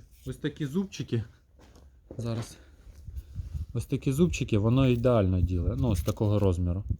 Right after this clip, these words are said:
Бачите, вже коренева погнала, ну це вже залишився у мене. Так, розділило,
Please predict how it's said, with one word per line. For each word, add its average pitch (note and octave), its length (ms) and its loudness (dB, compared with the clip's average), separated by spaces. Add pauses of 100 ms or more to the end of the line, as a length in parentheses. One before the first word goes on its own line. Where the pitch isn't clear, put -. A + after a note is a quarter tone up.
(140)
Бачите, A2 360 2
вже G2 160 -2
коренева E3 480 0
погнала, A2 460 2
ну D3 100 2
це - 140 0
вже G#2+ 160 0
залишився G#2+ 560 -4
у G2+ 80 -8
мене. G#2 200 -8 (2250)
Так, C3 180 -10 (220)
розділило, G3 720 -6